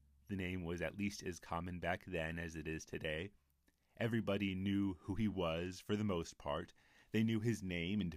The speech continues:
where he was from. No doubt they knew his parents and the strange circumstances surrounding his birth to an elderly priest and his elderly wife,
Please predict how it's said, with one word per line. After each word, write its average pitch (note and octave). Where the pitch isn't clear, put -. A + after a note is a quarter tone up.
where F2
he E2+
was G2
from. E2
No F#2
doubt F#2+
they G2
knew G2+
his G#2+
parents F#2+
and F2
the E2+
strange G2+
circumstances F#2
surrounding E2
his E2
birth E2
to E2+
an D#2
elderly D#2+
priest -
and D#2
his D#2
elderly D#2+
wife, D#2